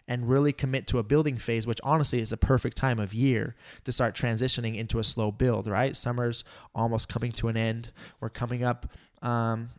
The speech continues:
into August here very shortly. As we're listening to this, it might actually be the first of August. I'm recording this on July twenty-first, so we're getting close to August,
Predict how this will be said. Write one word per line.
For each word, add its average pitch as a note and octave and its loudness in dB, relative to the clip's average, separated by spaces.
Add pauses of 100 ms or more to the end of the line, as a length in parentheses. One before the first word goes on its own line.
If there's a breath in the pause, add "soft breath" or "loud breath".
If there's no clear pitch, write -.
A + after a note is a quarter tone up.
(120)
into C3 -4
August A2 0
here A2+ 0
very A2+ 2
shortly. A2+ 0
As G#2+ -2
we're A2+ 0
listening A2+ -2
to A2+ -4
this, A2+ 0
it A2 -6
might G#2+ -2
actually A2 -6
be A2 -4
the A2+ -2
first A2+ -4
of A2 -2
August. A2 -2
I'm A#2 -6
recording C3 0
this A#2 -4
on G#2+ -4 (320 loud breath)
July A2 2
twenty-first, A2+ 0
so A2+ 2
we're A#2+ -4
getting A2+ -2 (140)
close A#2+ 4
to A#2 4
August, A2 2